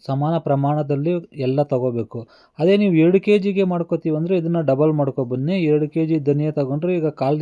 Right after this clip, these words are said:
ಕಾಲ್, ಕಾಲ್ ಕೆ ಜಿ ಇರೋದು ಅರ್ಧ ಕೆ ಜಿ ಮಾಡ್ಕೊಳ್ಳಿ, ನೂರು ಗ್ರಾಮ್ ಇರೋದು ಇನ್ನೂರು ಗ್ರಾಮ್ ಮಾಡ್ಕೊಳ್ಳಿ. ನೀವು ತುಂಬ ಜನ ಸಾಂಬಾರ್ ಪೌಡ್ರ್ ಮಾಡೋಕ್ಕೆ ಬರೋದಿಲ್ಲ, ಅಯ್ಯೋ ಸಾಂಬಾರ್ ಪೌಡ್ರಿಗೆ ತುಂಬ ಕಷ್ಟ, ಏನೇನೋ ಹಾಕ್ಬೇಕು ಅನ್ನೋ ಥರ ನೀವು ಚಿಂತೆ ಬಿಡಿ.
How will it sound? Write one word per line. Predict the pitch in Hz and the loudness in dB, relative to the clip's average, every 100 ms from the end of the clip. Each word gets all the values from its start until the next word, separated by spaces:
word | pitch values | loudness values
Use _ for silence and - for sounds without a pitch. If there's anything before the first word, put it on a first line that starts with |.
| 147 | -4
ಕಾಲ್, | 135 156 151 | -2 -2 -2
ಕಾಲ್ | 160 | -4
ಕೆ | 147 143 | -2 -2
ಜಿ | 139 | -2
ಇರೋದು | 139 135 | -2 0
ಅರ್ಧ | 127 131 | -2 -4
ಕೆ | 147 147 | -4 -2
ಜಿ | 143 135 | -2 -4
ಮಾಡ್ಕೊಳ್ಳಿ, | 135 170 202 | -4 -2 -2
ನೂರು | 170 170 | 0 0
ಗ್ರಾಮ್ | 151 139 131 | 2 0 0
ಇರೋದು | 151 190 | -2 -2
ಇನ್ನೂರು | 147 143 135 | -2 -2 -2
ಗ್ರಾಮ್ | 117 113 110 | -2 -4 -4
ಮಾಡ್ಕೊಳ್ಳಿ. | 107 - 95 95 _ _ _ _ _ _ _ _ _ 156 | -8 -8 -10 -10 _ _ _ _ _ _ _ _ _ -2
ನೀವು | 165 175 180 | 0 0 -2
ತುಂಬ | 156 160 175 185 | -4 0 4 4
ಜನ | 170 170 175 165 | 2 0 -2 -2
ಸಾಂಬಾರ್ | 143 147 165 165 156 | -2 -2 0 0 0
ಪೌಡ್ರ್ | 156 151 143 | 0 0 0
ಮಾಡೋಕ್ಕೆ | 147 143 147 135 | -2 -2 -2 -4
ಬರೋದಿಲ್ಲ, | 139 147 147 147 147 | -2 -2 -2 -2 -2
ಅಯ್ಯೋ | 143 143 151 | 0 0 0
ಸಾಂಬಾರ್ | 135 139 147 147 | -2 -2 -2 -2
ಪೌಡ್ರಿಗೆ | 147 143 139 143 143 | -2 -4 -2 -4 -4
ತುಂಬ | 131 135 147 143 | -4 -2 -4 -4
ಕಷ್ಟ, | 127 - 143 135 | -8 -4 -2 -2
ಏನೇನೋ | 139 147 147 | -2 -2 -2
ಹಾಕ್ಬೇಕು | 139 139 143 143 143 | -2 -4 -4 -4 -2
ಅನ್ನೋ | 139 135 139 | -4 -4 -4
ಥರ | 139 143 | -4 -4
ನೀವು | 139 135 147 143 | -2 -2 -2 -4
ಚಿಂತೆ | 135 131 151 131 | -6 -2 -2 0
ಬಿಡಿ. | 131 143 | 0 0